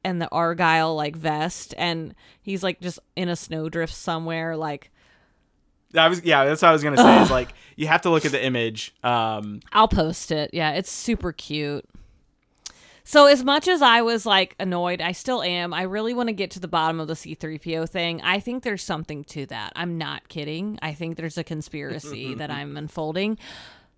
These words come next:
Speaker 1: But it was really sweet and fun, even though it was, you're right, it was chaotic. When you, when you mention, like, I don't, you're like, you know, a ten-year-old watching this, like, "I don't see how they could follow the story."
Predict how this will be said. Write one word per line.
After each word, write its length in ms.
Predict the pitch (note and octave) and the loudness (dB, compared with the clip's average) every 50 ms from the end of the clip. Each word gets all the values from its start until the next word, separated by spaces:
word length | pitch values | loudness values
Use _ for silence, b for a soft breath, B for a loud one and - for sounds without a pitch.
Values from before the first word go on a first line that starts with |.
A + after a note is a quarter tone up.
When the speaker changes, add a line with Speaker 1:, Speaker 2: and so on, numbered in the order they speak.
| _ _ _ - | _ _ _ 8
Speaker 1:
But 140 | E4 E4 | 10 10
it 120 | E4+ D#4+ D#4 | 10 8 8
was 200 | E4 D#4+ G#3+ B3+ | 6 4 4 4
really 260 | A#3+ A3 G3+ G3 F#3+ | 4 4 4 2 0
sweet 280 | - - F#3 F3 D3 A#2+ | -4 -6 -6 -6 -6 -6
and 100 | C#3+ E3 | -8 -8
fun, 400 | - - - D2+ D2+ - F3+ F3 - - - | -8 -10 -10 -10 -10 -10 -10 -12 -12 -8 -2
even 260 | - B3+ B3 C#4 C4 B3+ | 0 4 4 6 6 8
though 220 | B3 A#3 A3+ G#3 | 8 8 8 8
it 60 | D#3 | 6
was, 440 | F#3 G#3 G3 F3 E3 D#3+ - - - _ _ _ _ _ _ _ _ _ _ _ _ _ _ _ _ _ | 4 2 2 2 -2 -8 -12 -14 -18 _ _ _ _ _ _ _ _ _ _ _ _ _ _ _ _ _
you're 160 | - B3+ D4 C4+ | 0 2 4 6
right, 300 | G#3+ A3 G#3+ F3+ D3+ - | 8 8 8 8 8 6
it 120 | G#3 A3+ | 6 8
was 220 | A3 A3 G#3+ G#3 - | 10 8 8 8 6
chaotic. 480 | - G3 F#3 D#3+ D3 C#3+ D3 - - _ | 2 0 0 2 2 0 0 -4 -6 _
When 160 | F#3 F3 F#3 | -4 -2 0
you, 160 | G3+ A#3+ B3+ G#3+ | 0 0 0 0
when 220 | F3 G3 F#3+ G3+ | 0 0 2 2
you 120 | A#3+ C4+ | 2 2
mention, 540 | A#3+ G3 E3 E3 F#3 F3+ - G#3 F#3 F#3 F#3 F3+ | 2 0 0 0 0 0 0 0 0 0 0 -2
like, 240 | D#3+ D#3+ - - - | -2 -4 -4 -4 0
I 100 | D#3+ E3+ | 2 2
don't, 220 | F3 F3+ E3 - _ - | 2 2 0 -4 _ -8
you're 140 | E3 F#3 F#3 | -4 0 0
like, 220 | E3+ D#3 D3+ - - _ _ _ _ _ _ - | 0 0 0 -4 -10 _ _ _ _ _ _ -12
you 80 | - E3 | -10 -10
know, 180 | D#3 D3 C#3+ | -8 -8 -8
a 60 | E3 | -10
ten-year-old 480 | - - G3 F#3+ F3+ F#3 F#3+ F#3 F#3 F3 | -8 -8 -6 -6 -4 -4 -2 -4 -4 -4
watching 320 | E3+ D#3+ D3+ - - G3 | -6 -8 -8 -10 -10 -10
this, 160 | F#3+ F#3+ - - | -10 -10 -10 -10
like, 120 | F3+ - | -10 -8
"I 60 | - F3+ | -8 -8
don't 160 | F#3+ F#3+ - | -8 -8 -8
see 120 | - G3+ | -8 -8
how 100 | F3 F#3 | -8 -8
they 100 | F3 F3+ | -8 -8
could 140 | - F3+ - | -10 -10 -12
follow 340 | - - E3 D#3 D#3 D#3+ E3 | -10 -6 -4 -4 -2 -4 -4
the 120 | D3+ D3+ | -6 -8
story." 640 | - - - E3+ D#3 D#3+ F3+ G3 G3+ A#3+ C4+ B3+ | -10 -8 -8 -6 -6 -4 -4 -4 -4 -4 -6 -8